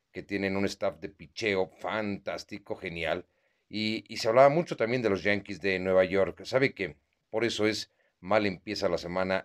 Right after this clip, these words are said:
el que ahorcan en lunes. Tiene muchos años que los, eh, equipos de, eh, gran jerarquía, como había sido Dodgers, no consiguen cosas importantes. Dodgers ya,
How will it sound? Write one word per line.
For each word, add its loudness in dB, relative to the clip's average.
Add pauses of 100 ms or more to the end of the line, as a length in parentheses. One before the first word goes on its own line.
el -12
que -8
ahorcan -2
en -12
lunes. -8
Tiene -8
muchos -2
años 2
que -14
los, -10
eh, -6 (280)
equipos -8
de, 0 (300)
eh, -6
gran 2
jerarquía, 2 (140)
como -4
había 0
sido -2
Dodgers, -4
no -6
consiguen -6
cosas -8
importantes. -6
Dodgers -6
ya, -2